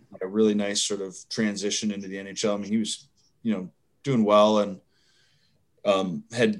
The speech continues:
you know, managed to sort of find sort of his offensive game too. So it was good for him. And, and, um, I think he'd had, s-, you know, m-,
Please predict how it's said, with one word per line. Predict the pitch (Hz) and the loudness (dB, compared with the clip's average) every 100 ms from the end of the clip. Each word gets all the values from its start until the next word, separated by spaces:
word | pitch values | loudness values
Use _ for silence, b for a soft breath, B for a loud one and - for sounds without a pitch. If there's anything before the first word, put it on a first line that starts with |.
| - | 0
you | 117 | 2
know, | 107 107 _ _ 139 | 0 -4 _ _ 0
managed | 127 127 - | 2 2 0
to | 120 | -2
sort | - 117 | 2 2
of | 101 - _ _ _ - | 2 -4 _ _ _ -2
find | - 113 117 110 | 4 4 4 2
sort | 123 | 0
of | 107 | 0
his | 104 107 | 0 4
offensive | 104 107 117 113 135 120 | 4 4 0 0 -4 -2
game | 131 135 139 | 0 2 2
too. | 120 120 135 | 2 2 2
So | - 110 104 95 - _ - | 2 4 4 0 -10 _ -10
it | |
was | 107 | -8
good | - 110 | -2 -2
for | 110 | 0
him. | 107 107 120 | 0 0 0
And, | 113 110 - 117 | 2 2 0 -4
and, | 117 | 0
um, | 110 104 104 104 - 113 | 2 2 0 -8 -12 -4
I | 120 | -2
think | 143 | -2
he'd | 147 117 | -4 2
had, | 123 113 107 | 4 4 0
s-, | - - - - | -4 -4 -6 -4
you | 113 | -2
know, | 98 | -2
m-, | 98 85 | -4 -10